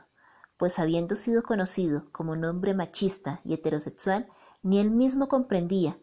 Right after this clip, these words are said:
lo que le estaba ocurriendo, y mucho menos se sentía con la fortaleza de enfrentar las actitudes de los compañeros de patio. En el caso de Alejandro, la situación era otro cuento,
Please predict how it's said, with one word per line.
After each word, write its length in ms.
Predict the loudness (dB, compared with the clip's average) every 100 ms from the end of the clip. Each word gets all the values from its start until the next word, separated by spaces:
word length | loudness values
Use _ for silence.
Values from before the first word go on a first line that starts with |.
| -6
lo 180 | -6 -2
que 80 |
le 60 | -2
estaba 280 | 0 0 0
ocurriendo, 540 | 0 -2 0 -2 -6 -18 _ _ -20 -2
y 80 | 2
mucho 320 | 4 2 2
menos 380 | 4 4 2 0
se 160 | -2
sentía 460 | -2 -2 -2 0 0
con 140 | 0
la 80 | -2
fortaleza 580 | -2 -4 -2 -2 0 -2
de 60 | -2
enfrentar 500 | -4 -2 2 0 -2 -20 -6
las 180 | -6 -2
actitudes 440 | -2 -4 0 0
de 100 | 0
los 140 | -2 -2
compañeros 600 | -6 -4 -4 -2 -2 -2
de 100 | -4
patio. 380 | -4 -6 -10 _ _ _ _ _ _
En 120 | -2
el 140 | -2 -2
caso 260 | -2 0
de 60 | 0
Alejandro, 540 | 0 0 0 0 -2 -6 -18 -6
la 120 | -6
situación 580 | -4 -4 -4 -2 -2 -4 _ _ _
era 200 | 2 2
otro 220 | 0 -4
cuento, 360 | -2 -4 -4